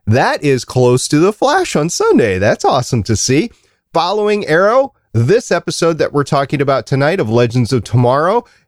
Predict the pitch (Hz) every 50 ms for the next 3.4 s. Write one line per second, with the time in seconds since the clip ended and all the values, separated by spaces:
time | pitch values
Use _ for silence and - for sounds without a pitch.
0 | - - 131 143 151 147 147 156 147 - - 127 143 147 139 139 - 135 147 151
1 | - - 160 160 175 175 180 175 156 147 147 147 147 151 147 139 123 110 110 120
2 | 143 165 180 196 - - 156 127 117 107 - _ - 135 147 147 - - - -
3 | 131 117 120 117 117 117 107